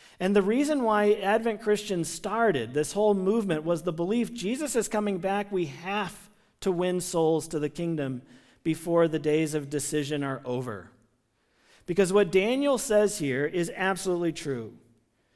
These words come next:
In the resurrection, some will wake to re-, to reward, and some will wake up to wrath.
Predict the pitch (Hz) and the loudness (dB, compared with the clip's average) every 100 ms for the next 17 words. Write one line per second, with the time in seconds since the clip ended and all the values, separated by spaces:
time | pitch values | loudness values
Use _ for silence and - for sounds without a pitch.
0 | _ _ - 214 247 233 233 202 165 147 | _ _ -2 2 4 6 4 4 2 2
1 | - 160 147 - 175 202 220 214 196 151 | -2 -6 -4 -2 0 0 0 -2 -2 0
2 | 151 151 - - 160 139 143 127 135 - | -2 -2 -8 -12 -8 -4 -4 -6 -10 -10
3 | 160 139 139 123 117 101 107 117 _ _ | -6 -4 -4 -6 -8 -10 -12 -16 _ _
4 | _ _ - 139 - 151 165 180 160 143 | _ _ -12 -8 -4 -2 -2 -2 -2 -2
5 | 139 135 127 - 131 113 104 95 87 - | -2 -2 -6 -6 -12 -12 -10 -12 -14 -18
6 | - | -20